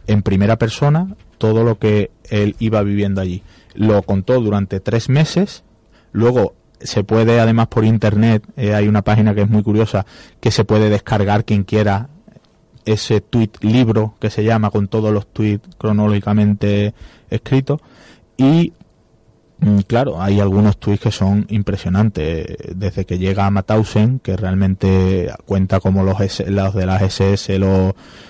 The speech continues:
eh, le, le dijeron literalmente: "Vosotros que habéis entrado por esa puerta, perded la esperanza porque solo saldréis por allí", ah, señalando las chimeneas de los crematorios. Eh,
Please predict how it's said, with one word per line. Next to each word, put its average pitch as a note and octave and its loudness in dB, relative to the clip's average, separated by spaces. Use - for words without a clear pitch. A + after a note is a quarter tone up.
eh, F#2+ -2
le, G2+ 2
le G2 0
dijeron G2 0
literalmente: G2 0
"Vosotros A2 0
que - 0
habéis G#2+ 2
entrado A2 0
por G#2+ 0
esa G#2 0
puerta, G#2 0
perded G#2+ 2
la A2+ 4
esperanza G#2+ 0
porque G2+ -2
solo A2+ 2
saldréis G#2 0
por G2+ 0
allí", B2+ 0
ah, F#2+ -2
señalando G2 2
las F#2 0
chimeneas G2 2
de G2 0
los G2 -2
crematorios. A#2+ 0
Eh, F#2+ -2